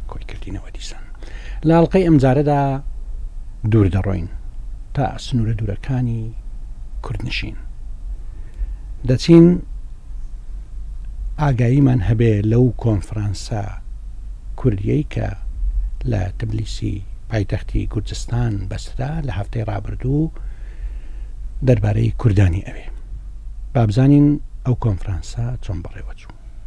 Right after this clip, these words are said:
چۆن وەڕووداوەکانی ناو کۆنفرانسەکە و دەرەنجامەکان و ڕاستپارتەکان بکەوین. دەبێ کەسێک بدوێنین کە لەوێ بووە و تەنیا وەک میوان نا، بەڵکو وەک پانێڵستێک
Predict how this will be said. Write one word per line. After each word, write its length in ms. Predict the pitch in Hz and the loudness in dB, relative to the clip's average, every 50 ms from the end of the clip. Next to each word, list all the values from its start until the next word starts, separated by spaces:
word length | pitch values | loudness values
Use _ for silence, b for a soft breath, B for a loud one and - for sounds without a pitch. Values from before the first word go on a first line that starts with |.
| - - - - - - - - - - - - - | -12 -12 -12 -12 -12 -12 -10 -10 -10 -10 -10 -10 -4
چۆن 280 | - 156 160 170 175 175 185 190 - - - - - - - - - - | 2 4 6 6 6 4 2 0 -4 -8 -10 -12 -12 -14 -14 -8 0 4
وەڕووداوەکانی 760 | 120 113 104 107 101 107 98 90 90 - - - 151 180 190 175 | 4 6 6 6 4 4 2 0 -2 -4 -2 0 2 2 4 4
ناو 100 | 170 165 135 - | 4 2 2 2
کۆنفرانسەکە 640 | 156 147 135 - - 139 131 - - 117 - - 127 127 | 2 2 2 2 0 0 0 -2 -4 -6 -2 0 0 2
و 80 | 123 110 | 2 2
دەرەنجامەکان 760 | 110 107 107 104 101 - 95 92 92 92 - - - 127 117 117 | 2 2 2 2 0 -2 -4 -4 -6 -6 -6 -6 -4 -2 0 0
و 120 | 117 107 | -2 -2
ڕاستپارتەکان 640 | - - - - - 95 95 - - - 110 98 92 | -4 -6 -8 -8 -8 -8 -8 -8 -8 -8 -8 -8 -8
بکەوین. 360 | - - - 90 82 87 87 - - - - - b b b b b b b b b - 117 | -10 -8 -8 -8 -8 -8 -10 -10 -12 -14 -14 -14 b b b b b b b b b -2 0
دەبێ 240 | 123 120 147 156 160 143 - | 2 6 6 6 6 4 2
کەسێک 240 | - 120 - 131 104 101 | -2 -2 -2 -2 -2 0
بدوێنین 440 | 104 92 95 101 98 101 117 139 156 - - | -2 -2 0 0 0 2 2 0 0 -2 -4
کە 80 | - 101 | -4 -4
لەوێ 260 | 98 98 107 123 143 143 104 | 0 2 6 6 6 6 6
بووە 200 | 85 82 - - - - - - - - - - - - - | 2 -4 -10 -10 -12 -12 -14 -14 -14 -14 -14 -14 -12 -8 -4
و 60 | 131 120 104 95 98 95 98 - - - - - - - - - | -2 -2 -2 -2 -4 -6 -8 -10 -12 -12 -10 -10 -10 -10 -6 -2
تەنیا 320 | 127 117 110 110 107 98 98 | 0 2 2 2 2 0 0
وەک 120 | 104 98 - | -2 -2 -2
میوان 340 | 117 113 113 113 113 117 127 139 | 0 0 2 2 2 2 2 2
نا، 140 | 143 113 95 95 101 110 | 2 0 -2 -4 -6 -4
بەڵکو 440 | 117 123 120 - - - 131 131 147 160 135 113 | -4 -4 -4 -6 -6 -4 -2 0 0 0 0 -2
وەک 140 | 110 113 - - - | -4 -4 -6 -6 -6
پانێڵستێک 680 | 104 101 98 95 104 104 - - - - 143 151 160 | -6 -6 -6 -8 -10 -10 -12 -10 -6 -2 -2 -2 -2